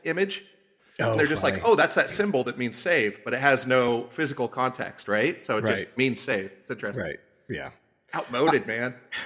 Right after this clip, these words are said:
Speaker 2: I know. I'm sorry. I, I did, I totally interrupted your train of thought. But you were talking about how you started. Uh, oh, and by the way, it's funny you mentioned those S A S C envelopes, and, you know, the kids today, you kids today, you know, you, um, you know, they get these, you get your email rejections, and you're all like, "Oh man, you know, that was, like, not a,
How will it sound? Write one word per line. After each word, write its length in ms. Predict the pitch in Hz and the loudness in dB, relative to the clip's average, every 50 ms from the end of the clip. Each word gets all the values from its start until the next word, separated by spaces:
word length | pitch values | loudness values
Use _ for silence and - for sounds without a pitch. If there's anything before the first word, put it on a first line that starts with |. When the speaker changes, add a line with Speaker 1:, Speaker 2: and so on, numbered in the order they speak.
| - - | 4 6
Speaker 2:
I 100 | 151 131 | 6 6
know. 220 | 120 117 104 104 - | 6 4 0 4 6
I'm 120 | 160 175 | 8 8
sorry. 340 | 170 - 165 139 123 127 139 | 10 10 10 10 10 10 8
I, 60 | 147 | 8
I 40 | 147 | 8
did, 140 | 139 147 160 | 8 8 6
I 100 | 143 143 | 6 6
totally 420 | 131 - 156 147 139 139 135 135 | 6 8 8 10 10 10 8 6
interrupted 440 | 131 - 139 127 123 117 110 123 113 | 4 2 2 4 4 4 4 2 0
your 100 | 107 107 | 0 0
train 220 | - - 113 - - | 0 0 0 -2 -2
of 60 | - | -2
thought. 260 | - 101 80 73 - | -2 -4 -4 -2 0
But 160 | - 151 127 - 180 | 0 2 4 6 10
you 120 | 170 185 180 | 12 12 12
were 40 | |
talking 280 | 165 196 185 185 180 185 | 12 12 10 10 10 8
about 140 | 175 165 151 | 8 10 10
how 60 | 156 | 10
you 140 | 156 151 147 | 10 8 6
started. 460 | - - 151 139 139 139 135 131 131 | 6 6 8 8 8 8 6 4 4
Uh, 160 | - 147 131 - - - 143 156 - 156 160 - | 4 4 4 4 4 2 0 -2 -2 2 8 10
oh, 80 | 175 | 10
and 100 | 175 165 | 12 12
by 80 | 160 170 | 12 12
the 60 | 170 | 12
way, 80 | 175 165 | 12 12
it's 160 | 147 139 - | 12 10 8
funny 220 | - 170 175 170 | 6 8 8 8
you 120 | 151 147 139 | 8 8 8
mentioned 280 | 143 143 143 147 143 | 6 6 6 6 8
those 180 | 139 127 120 135 - | 8 8 6 6 2
S 200 | 151 139 127 - | 2 2 4 4
A 140 | 131 127 117 | 4 2 4
S 200 | - 131 123 120 | 2 2 0 0
C 180 | - 139 139 135 | 0 0 2 2
envelopes, 540 | 123 120 113 120 120 120 117 113 113 - - - | 2 2 2 2 2 2 2 0 -2 -4 -4 -2
and, 300 | 131 120 117 117 117 113 | 0 0 0 0 -2 -2
you 80 | 120 | -2
know, 140 | 123 123 117 | 0 0 2
the 80 | 107 113 | 0 0
kids 300 | - - 139 123 - - | 0 0 0 0 0 0
today, 340 | - 143 175 160 143 123 120 | 0 2 4 6 6 6 4
you 220 | 120 147 190 170 | 2 0 -2 -2
kids 340 | - - 208 180 139 - - | 0 2 4 4 2 2 0
today, 480 | - - - 170 156 139 135 117 - - - - - - - | -2 0 2 2 2 2 0 -2 -6 -10 -20 -20 -20 -16 -4
you 100 | - 147 | 2 6
know, 80 | 143 143 | 8 8
you, 320 | 135 131 147 151 147 151 | 10 10 10 10 10 10
um, 340 | 131 120 120 113 113 110 104 - - - - - _ _ _ _ _ _ - | 10 10 8 6 2 -2 -4 -6 -10 -18 -20 -20 _ _ _ _ _ _ 0
you 80 | 147 139 | 4 6
know, 80 | 135 | 6
they 100 | 127 127 | 8 8
get 160 | 123 139 120 - | 8 6 6 4
these, 260 | 123 120 117 - - - | 4 2 2 0 -4 -6
you 120 | 110 113 | -6 -4
get 140 | 110 123 123 | -2 -2 -2
your 160 | 104 104 - | -2 -2 0
email 360 | - 135 165 170 135 110 92 90 | 0 2 2 4 4 2 2 0
rejections, 680 | 90 90 - 98 - - - - 92 87 90 92 - | -2 -2 -2 -4 -4 -4 -6 -6 -6 -6 -6 -6 -6
and 160 | 92 90 92 | -8 -6 -6
you're 180 | 95 95 95 92 | -4 -4 -2 -2
all 160 | 90 90 85 | 0 0 0
like, 240 | 87 92 92 - - | -2 -4 -4 -4 -6
"Oh 140 | 147 143 | -4 -4
man, 480 | 127 131 147 139 135 135 131 135 131 123 | -2 -2 0 0 0 0 0 0 0 -2
you 60 | 123 | -2
know, 100 | 123 120 | -4 -2
that 260 | 113 127 123 - - | -2 -2 -2 -4 -4
was, 220 | - 120 113 107 107 | -4 -6 -6 -4 -4
like, 320 | 113 107 101 95 - - | -4 -2 -4 -4 -6 -8
not 180 | 110 107 104 98 | -8 -6 -6 -6
a, 60 | 90 | -8